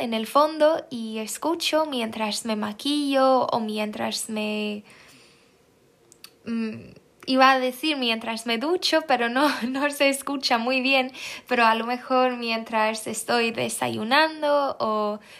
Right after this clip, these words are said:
caminando, me gusta, em, escuchar un podcast de psicología o de idiomas o de algún tema que me interesa. Em, y entonces eso me motiva también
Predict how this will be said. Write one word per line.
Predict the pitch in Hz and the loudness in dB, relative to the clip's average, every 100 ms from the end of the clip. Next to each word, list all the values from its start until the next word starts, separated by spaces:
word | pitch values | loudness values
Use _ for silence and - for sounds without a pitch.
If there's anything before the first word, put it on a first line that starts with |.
| - | -4
caminando, | 240 220 233 262 294 311 311 320 | 0 2 0 2 0 2 0 0
me | 269 240 233 | -2 -6 -6
gusta, | 247 262 - - 262 269 277 - - - - | -6 -8 -8 0 2 4 2 -4 -20 -20 -12
em, | 226 208 214 | -10 -8 -8
escuchar | - 247 - 226 233 220 220 | -6 -4 -4 -2 4 4 4
un | 226 208 | -2 -10
podcast | 202 233 - 226 214 | -6 -6 -4 -6 -6
de | 226 214 | -6 -6
psicología | 208 214 208 208 208 - 294 302 285 262 262 262 - | -6 -8 -6 -4 -4 -2 0 0 2 4 4 2 0
o | - 214 208 202 202 - - _ _ _ _ _ _ - | -4 -4 -4 -4 -6 -14 -20 _ _ _ _ _ _ -10
de | 214 220 | -2 0
idiomas | 214 208 208 226 277 302 285 294 302 - | 0 -4 -2 4 6 6 2 -4 -6 -6
o | 226 220 214 208 233 | -2 -2 -2 -6 -2
de | 254 | 4
algún | 254 262 277 254 | 4 4 -4 -4
tema | 254 254 277 | -4 -4 -6
que | 254 | -6
me | 220 | -8
interesa. | 214 208 220 226 214 - - 262 _ _ _ _ _ _ _ _ _ _ _ - - - _ _ _ - | -10 -8 -6 -6 -6 -8 -10 -14 _ _ _ _ _ _ _ _ _ _ _ -20 -20 -20 _ _ _ -14
Em, | 233 220 214 214 214 _ _ _ _ - | -8 -8 -8 -12 -14 _ _ _ _ -8
y | 269 | -2
entonces | 269 262 285 339 359 - 320 440 - - | -2 2 2 2 0 -2 -2 -2 -4 0
eso | 262 311 330 | 0 0 0
me | 320 | -2
motiva | 285 262 269 285 | -2 -6 -2 0
también | 294 294 294 294 311 311 | 2 0 0 0 0 0